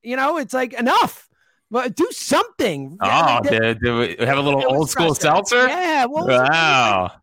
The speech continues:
Speaker 1: especially with a lifeless team today, a team that didn't seem at any point to really get anything going outside of, like, the Amundo homer and then, like, a little bit here and there. It's like, like, show some life. Like, Nola never would. Like, I just, I had no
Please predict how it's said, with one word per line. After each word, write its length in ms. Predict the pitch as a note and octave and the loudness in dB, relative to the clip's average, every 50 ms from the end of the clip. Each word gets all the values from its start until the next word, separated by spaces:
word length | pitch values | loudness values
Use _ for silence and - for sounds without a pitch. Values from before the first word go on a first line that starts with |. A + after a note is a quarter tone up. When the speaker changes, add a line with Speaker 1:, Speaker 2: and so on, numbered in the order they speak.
| _ _ F4 | _ _ -12
Speaker 1:
especially 600 | F4+ - - - - D#4 D#4+ E4+ - - G4+ G4 | -12 -12 -14 -10 -6 -6 -6 -6 -8 -10 -10 -10
with 120 | F4+ C4+ | -8 -8
a 80 | C#4 B3 | -8 -10
lifeless 600 | G#3+ F3+ D3+ F3 G#3+ G#3 - A#3 A#3 G#3 D#3 - | -8 -6 -6 -6 -6 -6 -8 -8 -8 -8 -8 -10
team 280 | - - D#3+ F3+ B3 C4+ | -12 -14 -14 -12 -12 -12
today, 340 | A#3 D#3 B2+ B2+ B2+ C#3 D3+ | -12 -12 -10 -10 -10 -10 -10
a 60 | D3+ | -12
team 300 | - - - E3+ F#3 G#3 | -12 -10 -8 -6 -4 -4
that 140 | G3+ E3+ B2+ | -6 -6 -4
didn't 300 | D3 F3 F#3 G3+ F#3+ D#3 | -4 -2 -2 -2 -4 -6
seem 260 | - - F#3 F#3+ F3+ | -8 -10 -8 -6 -6
at 60 | D#3 | -6
any 160 | D3+ E3+ F3 | -6 -6 -8
point 260 | D3 - E3 F#3 E3 - | -8 -8 -8 -8 -8 -10
to 80 | C#3+ | -10
really 200 | C3 D3+ F3 F3 | -8 -8 -8 -6
get 180 | D3 C#3+ D#3 D#3 | -6 -6 -6 -6
anything 380 | C3 D#3 D#3+ F3+ D#3 D#3+ D3+ C#3 | -6 -6 -6 -6 -6 -6 -6 -4
going 340 | C3 C3+ F3 F#3 E3 D3 C#3 | -2 -2 -2 -4 -4 -6 -8
outside 300 | C3+ C3 - D#3 D3 C#3+ | -10 -10 -8 -8 -6 -6
of, 100 | C#3+ C3+ | -6 -6
like, 180 | D3 D3 C#3 | -6 -6 -6
the 120 | - C#3+ C#3 | -8 -8 -8
Amundo 500 | B2 C3 C3+ D3+ E3 D3 D3 C#3 C3+ A#2 | -8 -8 -10 -10 -8 -8 -6 -6 -6 -6
homer 360 | B2 C#3+ D3+ D#3 D#3+ C#3+ C3+ | -6 -8 -6 -6 -6 -6 -6
and 160 | C3+ C3 B2+ | -6 -6 -8
then, 180 | C3+ C#3 C3+ C3+ | -8 -10 -10 -10
like, 180 | C3+ B2+ - | -12 -12 -14
a 40 | B2 | -14
little 220 | B2 C3+ D3+ D3 | -10 -8 -8 -8
bit 160 | C3+ C#3 C#3 - | -8 -10 -12 -12
here 220 | B2 D3 D#3 C#3+ | -10 -10 -8 -8
and 120 | C3 A#2+ | -8 -8
there. 240 | B2 D3 F3 F3 D3+ | -8 -6 -6 -6 -6
It's 160 | C#3+ B2+ - | -8 -8 -6
like, 200 | D3+ C#3+ C#3 C3 - - - - - - - - _ _ | -6 -4 -4 -6 -8 -14 -20 -20 -20 -20 -20 -20 _ _
like, 160 | - G#3+ - | -10 -10 -10
show 220 | - - G#3+ A#3 C#4+ | -8 -6 -4 -4 -4
some 240 | B3 - F4 A#3+ E3+ | -6 -10 -12 -10 -8
life. 440 | D#3 F3+ B3 C#4 A3 C#3+ - - D3 | -6 -4 -4 -4 -4 -6 -10 -14 -12
Like, 240 | D#3 D#3 D#3 C3+ C3 _ _ _ _ _ F#3 _ _ _ _ | -12 -12 -12 -12 _ _ _ _ _ _ _ _ _ _ _
Nola 420 | G3 G#3+ B3+ D#4 F4+ E4 D4 G3+ E3 | -6 -4 -4 -4 -2 -4 -4 -4 -4
never 360 | D3+ C#3+ C#3 C#3 B2+ B2+ A2+ | -4 -6 -6 -8 -8 -10 -12
would. 260 | A#2 A2+ G#2 G#2+ A2+ | -14 -14 -14 -14 -8
Like, 180 | C3+ D#3 E3 E3+ | -4 -2 -2 -2
I 120 | F3+ F#3+ | -2 -2
just, 180 | F#3 F3 F#3 F3+ | -2 -2 -4 -4
I 100 | E3+ F#3 | -2 -2
had 160 | G3+ G3+ F#3 F3 | -2 -4 -4 -6
no 460 | F3+ F3+ E3+ E3 E3 D#3+ D#3+ D3 | -6 -4 -4 -4 -4 -6 -8 -10